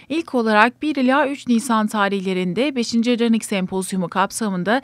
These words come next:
Canik Kültür Merkezi'nde gerçekleşecek. Geçmişten günümüze şehir ve kadın konulu sempozyumda bilim insanları Canik'te buluşacak. Ardından beş ila yedi Mayıs iki bin on altı tarihlerinde düzenlenecek P D R Hedefe Doğru başlıklı sempozyumda ise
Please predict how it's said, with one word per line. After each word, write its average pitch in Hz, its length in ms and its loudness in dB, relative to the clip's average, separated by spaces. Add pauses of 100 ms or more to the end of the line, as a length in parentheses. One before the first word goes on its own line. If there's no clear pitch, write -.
(240)
Canik 233 260 4
Kültür 214 260 -4
Merkezi'nde 226 600 2
gerçekleşecek. 190 840 -2 (360)
Geçmişten 294 680 0
günümüze 254 500 4
şehir 262 420 0
ve 294 100 2
kadın 262 340 0
konulu 240 320 2
sempozyumda 190 840 -2 (280)
bilim 311 200 2
insanları 240 580 2
Canik'te 214 440 0
buluşacak. 196 680 -2 (200)
Ardından 233 500 6
beş 262 200 0
ila 247 180 6
yedi 233 220 4
Mayıs 226 280 2
iki 240 180 -4
bin 247 80 4
on 262 120 6
altı 214 280 2
tarihlerinde 208 600 2
düzenlenecek 226 760 2 (260)
P 254 220 6
D 269 160 6
R 330 200 4
Hedefe 285 340 0
Doğru 240 280 4
başlıklı 190 440 0
sempozyumda 214 760 0
ise 247 340 2